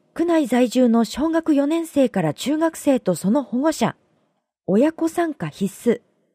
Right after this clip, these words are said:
定員八組十六名、抽選。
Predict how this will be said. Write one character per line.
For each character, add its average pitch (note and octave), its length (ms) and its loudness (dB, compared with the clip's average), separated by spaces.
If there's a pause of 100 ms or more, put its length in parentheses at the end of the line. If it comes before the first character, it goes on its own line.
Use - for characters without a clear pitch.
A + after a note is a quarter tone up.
(420)
定 C#4+ 160 0
員 D4 360 -2
八 - 260 -10
組 B3+ 360 0
十 C#4 220 2
六 E4 260 2
名、 E3+ 280 0 (100)
抽 D4 200 0
選。 G#3+ 320 -2